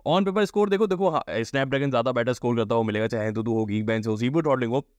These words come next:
even read and write फील्ड में भी यार आपको Snapdragon ज्यादा बेटर स्कोर करता हुआ मिलेगा। यूएफ़एस थ्री पॉइंट वन की स्टोरेज एस ट्वेंटी वन एफ़ ई में मिलेगी, जहाँ पे यार यूएफ़एस टू पॉइंट टू की आपको एट थर्टी फ़ाइव में मिलती है, तो यहाँ पर भी देखोगे ज्यादा फास्टर आपको Samsung एस ट्वेंटी वन एफ़ ई आ जाता है।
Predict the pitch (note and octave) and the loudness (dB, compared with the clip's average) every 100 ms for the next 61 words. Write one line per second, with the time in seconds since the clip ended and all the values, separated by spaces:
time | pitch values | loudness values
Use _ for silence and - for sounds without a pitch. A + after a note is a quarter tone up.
0 | - C#3 F#3+ D#3+ F#3 G3 E3+ E3 - E3 | -2 0 2 2 0 0 0 0 0 -2
1 | D#3 D#3+ E3+ F3 - B2 - B2+ C3+ B2 | 0 0 2 2 0 -2 -2 -2 -2 0
2 | B2 C3 A#2 A#2 A#2 G#2+ A2+ A2+ G#2+ G#2 | 0 0 0 0 0 -2 -2 -2 -2 0
3 | A2 G#2+ G#2 G#2+ C#3 - A#2+ C3+ D#3+ - | 0 0 0 0 0 2 2 2 0 0
4 | D3 D3 D#3 D3+ D3 D#3 - D3+ D3+ C#3 | -2 0 0 0 0 -2 0 0 2 0
5 | - C#3+ D3 C#3+ C3 C#3+ D3 C3 D3 D#3 | -2 0 0 0 -2 -2 0 0 0 0
6 | D3 D3+ F3 E3 D3+ D3 E3+ F#3+ E3 F3+ | 0 0 0 2 0 0 -2 -2 0 0
7 | D#3+ D#3+ E3+ E3 G3 - F#3+ - D3+ C#3+ | 0 0 2 2 0 0 0 2 0 2
8 | B2 A#2 G#2+ F#2+ G#2 A#2 A2+ D#3 E3+ E3 | 0 0 -2 0 -2 0 0 0 0 0
9 | D3+ C3+ D3+ D3+ B2 C#3 - A#2+ - D3 | 0 0 0 2 2 0 0 -4 -2 0
10 | B2+ A#2 C3+ B2 G#2 G#2 A#2+ A2+ A2+ A#2+ | 0 0 -4 -2 -2 0 0 -2 -2 -4
11 | G#2+ G#2+ G#2 - G#2+ C#3+ C3+ A2+ G#2+ A2 | -2 -2 -2 -2 -2 0 0 0 -2 0
12 | C#3+ | 0